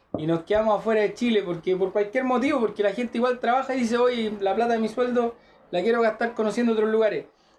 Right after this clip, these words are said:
Y te quedaste atascado por la pandemia, le pediría a Alaman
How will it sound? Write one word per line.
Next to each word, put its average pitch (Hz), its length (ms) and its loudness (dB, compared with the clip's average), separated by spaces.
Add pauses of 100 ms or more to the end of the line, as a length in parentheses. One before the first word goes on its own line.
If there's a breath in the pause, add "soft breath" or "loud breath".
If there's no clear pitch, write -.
(140)
Y 151 100 -6
te 170 140 2
quedaste 226 280 0
atascado 226 440 0
por 220 80 2
la 208 120 4
pandemia, 202 540 -2 (360)
le 151 120 -6
pediría 170 640 2
a 160 60 2
Alaman 165 580 0